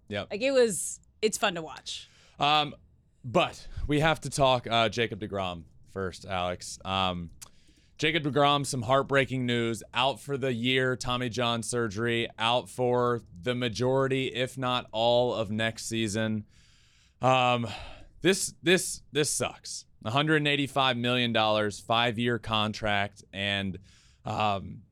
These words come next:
Speaker 1: this is a man that is the most dominant pitcher in the sport when healthy. A pitcher that, a pitcher that legitimately, I think, could have been,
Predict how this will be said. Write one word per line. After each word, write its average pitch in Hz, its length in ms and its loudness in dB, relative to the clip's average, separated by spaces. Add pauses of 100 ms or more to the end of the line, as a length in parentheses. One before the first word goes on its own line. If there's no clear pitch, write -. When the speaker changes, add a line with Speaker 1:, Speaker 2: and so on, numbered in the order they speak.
Speaker 1:
this 143 180 0
is 139 80 -4
a 147 80 2
man 127 360 2
that 117 220 -2 (920)
is 113 320 -6 (180)
the 127 120 -4
most 135 320 0
dominant 123 500 0
pitcher 127 400 -2
in 131 100 -2
the 123 100 -2
sport 117 520 0
when 92 180 -4
healthy. 87 640 -8
A 92 240 -4
pitcher 123 340 -4
that, 113 260 0 (500)
a 135 80 -4
pitcher 247 280 2
that 208 180 4
legitimately, 135 720 2
I 110 120 2
think, 123 380 -4
could 202 200 4
have 196 160 2
been, 143 380 0